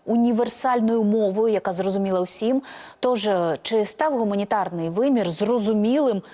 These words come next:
усім учасникам саміту? І як би ви окреслили основні досягнення у цьому аспекті?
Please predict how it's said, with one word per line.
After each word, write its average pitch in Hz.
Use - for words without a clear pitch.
усім 240
учасникам 202
саміту? 175
І 202
як 233
би 220
ви 254
окреслили 190
основні 214
досягнення 214
у 170
цьому 175
аспекті? 139